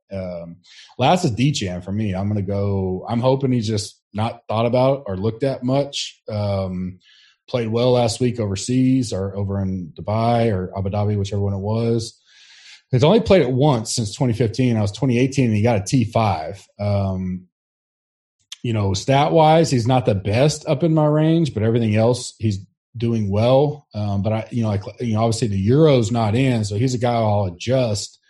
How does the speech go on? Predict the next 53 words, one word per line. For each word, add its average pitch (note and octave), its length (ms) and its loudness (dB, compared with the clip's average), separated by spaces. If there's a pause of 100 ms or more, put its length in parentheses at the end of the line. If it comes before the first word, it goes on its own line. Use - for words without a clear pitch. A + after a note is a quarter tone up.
(360)
based A#2 240 -2
on G2 180 -2
some A2 220 -2
of G#2 60 0
the G2+ 80 0
numbers G#2 340 0
you G2 80 -6
can G2 160 -6
look G#2 180 -2
at F#2 220 -4
there A#2+ 340 0
and F#2+ 100 -2
say, F#2+ 180 -4
"Okay, G2 340 -2
it G2 160 -6
seems A2+ 280 -2
to G2+ 80 -10
be G2+ 200 -2
playing G#2+ 340 -4
a G2 60 -2
lot G2 280 -6
better." G2+ 540 -2 (600)
And G#2 180 0
this C3 140 0
is C3 160 0
an A#2+ 100 0
environment A2+ 540 0
that G2+ 100 -6
I G2+ 80 0
think G#2+ 580 -4
helps - 440 -4
him A2 340 -6
'cause G2+ 180 -8
he G#2+ 80 -2
can G#2 120 -2
kinda G#2+ 220 -4
relax. G2+ 520 -4
You G#2 100 -6
can A2+ 140 -4
kinda G#2 120 -4
tell G#2+ 140 -2
by G2+ 140 -2
the F#2+ 60 -4
personality G2 640 -6
he F#2 40 -4
portrays F#2+ 480 -8
on F2+ 320 -10
Twitter C3 300 -2
and A#2 100 -2
stuff G#2+ 180 -12
like F2+ 200 -12
that, A#2 300 -4
that F#2+ 200 -10